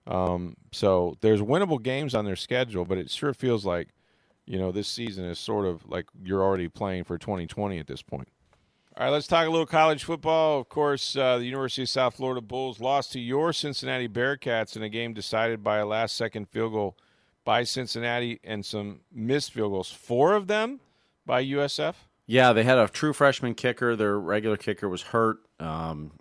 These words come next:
Speaker 2: you felt really bad for the kid. Um, you miss four field goals and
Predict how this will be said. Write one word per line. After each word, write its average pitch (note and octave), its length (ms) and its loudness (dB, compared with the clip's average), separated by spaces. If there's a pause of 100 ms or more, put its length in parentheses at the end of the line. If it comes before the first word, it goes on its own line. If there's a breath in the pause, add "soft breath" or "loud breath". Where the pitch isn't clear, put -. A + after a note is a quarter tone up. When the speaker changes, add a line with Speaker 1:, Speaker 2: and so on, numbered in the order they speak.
Speaker 2:
you - 80 -20
felt G#2+ 200 0
really D#2 200 -10
bad C2+ 280 -8
for - 120 -20
the - 40 -20
kid. - 280 -16 (640)
Um, C2+ 300 -12
you G2 80 -6
miss E2+ 180 -6
four F2+ 240 -6
field E2 300 -6
goals D#2 420 -8
and C#2 360 -14